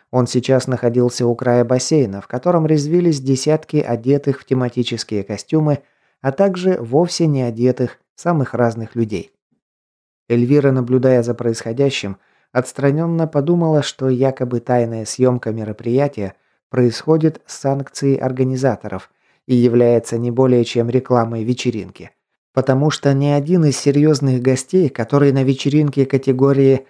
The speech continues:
Н плюс плюс плюс, или, как их называли в разговорном, три икса,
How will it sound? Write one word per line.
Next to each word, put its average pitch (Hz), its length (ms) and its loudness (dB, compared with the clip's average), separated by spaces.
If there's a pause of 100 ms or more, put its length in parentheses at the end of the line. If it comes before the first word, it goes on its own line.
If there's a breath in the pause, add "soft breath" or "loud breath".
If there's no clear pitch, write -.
(220 soft breath)
Н 131 380 2
плюс 127 340 2
плюс 120 340 0
плюс, 160 420 0 (320)
или, 120 240 4
как 120 240 -2
их 113 160 -4
называли 123 500 2
в 110 60 2
разговорном, 123 680 0 (200)
три 120 180 0
икса, 113 540 -4